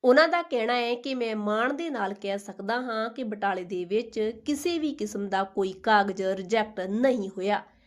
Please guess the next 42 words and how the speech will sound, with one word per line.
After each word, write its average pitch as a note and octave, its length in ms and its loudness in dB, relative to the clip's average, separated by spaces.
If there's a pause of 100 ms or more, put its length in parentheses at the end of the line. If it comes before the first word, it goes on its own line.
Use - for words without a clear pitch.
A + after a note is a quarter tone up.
(120)
ਤੇ G#3+ 120 10
ਨਾ A#3 320 8
ਹੀ D#4+ 320 0
ਕਿਸੇ B3 320 -4 (140)
ਅਫਸਰ G#3+ 360 -2
ਤੇ F#3+ 180 -4
ਕੋਈ F#3+ 220 -2
ਪ੍ਰੈਸ਼ਰ F#3+ 500 -4
ਪਾਇਆ G#3+ 440 2
ਗਿਆ F#3+ 220 -4
ਹੈ। - 180 -12 (380)
ਜੇਕਰ C#4 440 6
ਇੰਨੀ A3+ 340 -2
ਇਮਾਨਦਾਰੀ G3+ 640 0
ਦੇ F#3+ 120 -2
ਨਾਲ A3 320 4
ਇਲੈਕਸ਼ਨ G3 420 -4
ਹੋ F#3+ 300 0
ਰਹੇ C#4 300 0
ਨੇ B3+ 220 -4
ਤਾਂ A3 220 -6
ਫਿਰ G3+ 180 -4
ਇਸ G3+ 160 -10
ਦਾ F#3+ 160 -4
ਨਤੀਜਾ A3 520 -2
ਵੀ G3 220 -8
ਲੋਕ G#3 360 -2
ਹੀ F#3 260 -16 (120)
ਤੈਅ C4 180 2
ਕਰਨਗੇ। G3 440 -8 (420)
ਇਹ G3+ 100 -2
ਫਤਵਾ D4 500 4
ਵੀ C4 220 -4
ਲੋਕਾਂ G#3 360 -2
ਦੀ F#3+ 100 -10
ਕਚਹਿਰੀ A3 400 -2
ਦੇ C#4 140 -6
ਵਿੱਚ G3+ 280 -8
ਹੀ F#3+ 100 -10
ਜਾਰੀ F3+ 420 -4 (100)
ਕੀਤਾ C4+ 300 -2
ਜਾਵੇਗਾ। F#3 480 -6